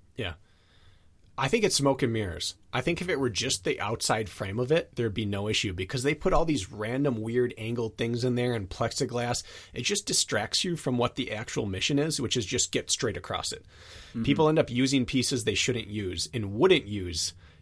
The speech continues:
Speaker 1: if it wasn't there, but it's there, it's a worse position, and they find themselves touching it. So
Speaker 2: Mm-hmm.
Speaker 1: just worry about the top and the bottom, but this is the opposite of Z-Wall, which we'll get to. I don't think you should lead with your feet on this one.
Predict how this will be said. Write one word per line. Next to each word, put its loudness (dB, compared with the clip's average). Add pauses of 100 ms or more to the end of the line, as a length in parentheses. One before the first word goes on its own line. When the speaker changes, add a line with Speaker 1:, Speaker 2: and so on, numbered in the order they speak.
(140)
Speaker 1:
if -2
it -2
wasn't -2
there, 0
but -2
it's -2
there, -2
it's -4
a 2
worse -2
position, 0
and -4
they -2
find 2
themselves -2
touching -6
it. -14 (600)
So 4
Speaker 2:
Mm-hmm. 6
Speaker 1:
just 2
worry 6
about 4
the 2
top -2
and 2
the 0
bottom, -4
but -2
this 2
is 0
the 2
opposite 0 (480)
of 2 (760)
Z-Wall, 4
which -2
we'll -2
get -2
to. -4 (200)
I 2
don't 0
think 0
you 2
should 0
lead -2
with -6
your -12
feet -4
on -6
this -6
one. -16